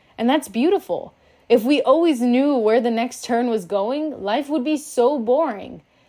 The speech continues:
It'd be like driving down the same highway that you take to get to work every day when you already know, "Oh, here's that pothole. Oh, here's that speed bump. Oh, here's that cone that they haven't moved in a week."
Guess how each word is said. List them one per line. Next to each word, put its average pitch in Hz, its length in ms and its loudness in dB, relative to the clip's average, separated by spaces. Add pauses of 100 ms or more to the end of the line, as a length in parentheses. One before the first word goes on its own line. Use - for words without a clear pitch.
(160)
It'd 214 160 0
be 277 120 -2
like 233 260 0
driving 254 500 0
down 254 240 0
the 220 80 -2
same 240 300 -2
highway 226 560 -2
that 202 140 0
you 208 120 -8
take 214 280 -6
to 226 100 -6
get 208 160 -4
to 214 100 -4
work 226 320 -2
every 185 380 -4
day 180 260 -2
when 202 180 -4
you 208 140 -4
already 240 420 2
know, 240 260 -2
"Oh, 208 280 0
here's 190 260 -6
that 214 220 0
pothole. 202 540 0 (380)
Oh, 214 240 4
here's 196 320 -4
that 226 220 2
speed 277 300 -6
bump. 196 340 -2 (600)
Oh, 233 260 4
here's 214 260 0
that 220 200 4
cone 262 280 2
that 214 100 -4
they 208 80 -4
haven't 196 340 -4
moved 196 260 -4
in 196 120 -8
a 190 40 -6
week." 196 360 -6